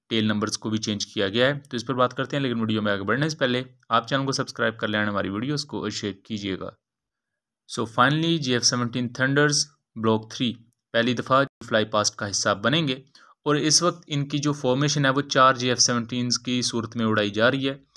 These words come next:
इनमें जो सबसे आगे लीड कर रहा है जे एफ़ सेवनटीन और जो सबसे पीछे जे एफ़ सेवनटीन है, वो जे एफ़ सेवनटीन ब्लॉक थ्री स्टैंडर्ड के हैं, जबकि राइट और लेफ्ट साइड पर जो जे एफ़ सेवनटीन्स हैं, उनमें एक जे एफ़ सेवनटीन ब्लॉक वन है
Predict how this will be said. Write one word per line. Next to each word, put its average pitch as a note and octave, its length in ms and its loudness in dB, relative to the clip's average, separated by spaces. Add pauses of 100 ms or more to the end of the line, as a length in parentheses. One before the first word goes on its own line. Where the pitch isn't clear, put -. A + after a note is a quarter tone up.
(220)
इनमें D3 280 2
जो D3+ 100 2
सबसे D#3 500 2
आगे B2 200 6
लीड D3 260 2
कर C#3+ 160 2
रहा C#3 80 4
है C#3 60 2
जे C3 100 0
एफ़ C3 100 0
सेवनटीन C#3 540 -2 (200)
और C3 120 -2
जो C3+ 100 -2
सबसे C#3 320 -2
पीछे C3+ 300 -4
जे A#2 120 0
एफ़ G2+ 100 0
सेवनटीन A2+ 480 -2
है, A#2+ 140 -4 (300)
वो B2+ 200 4
जे B2+ 160 2
एफ़ B2 80 2
सेवनटीन C3 440 -2
ब्लॉक A2 260 0
थ्री B2 140 -2
स्टैंडर्ड C3+ 380 0
के C#3+ 120 -8
हैं, C#3+ 180 -6 (300)
जबकि C#3 360 2
राइट B2+ 320 6
और B2 100 0
लेफ्ट B2+ 260 2
साइड D3 260 2
पर D3 100 -2
जो C#3 140 0
जे B2 160 0
एफ़ A#2 80 0
सेवनटीन्स B2 520 -2
हैं, B2+ 160 -2
उनमें B2+ 260 -4
एक C3 300 -2
जे B2 140 0
एफ़ A2+ 80 0
सेवनटीन A#2+ 520 -2
ब्लॉक G#2 340 -2
वन C3+ 200 2
है C3 140 -6